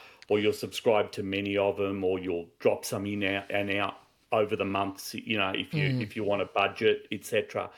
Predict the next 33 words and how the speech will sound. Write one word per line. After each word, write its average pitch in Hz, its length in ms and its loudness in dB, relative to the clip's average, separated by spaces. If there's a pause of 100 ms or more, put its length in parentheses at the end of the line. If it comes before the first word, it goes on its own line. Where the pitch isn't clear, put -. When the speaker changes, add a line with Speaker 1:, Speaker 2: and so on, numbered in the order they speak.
(460)
Speaker 1:
Whereas 151 480 6 (240)
music, 196 580 0
to - 160 0
a - 20 8
large 135 480 4
degree, 120 360 4
up 113 200 0
until 110 420 -2
now, 107 520 0
has 107 260 -2
been 110 380 2
that 101 260 4
every 131 280 2
service 104 720 2 (380)
really 170 400 6
has, 117 320 2 (300)
by 127 260 6
and 117 180 2
large, 110 480 2
similar 113 360 2
content, 104 680 -4 (100)
and 110 140 0
it's 95 160 -12
differentiated 104 1000 2
more 101 260 2
by 95 200 2
its 95 220 -4
user 127 320 0
experience - 880 -8
in 101 180 -4
there. 92 220 -6 (640)
Now, 107 360 2
you, 120 200 2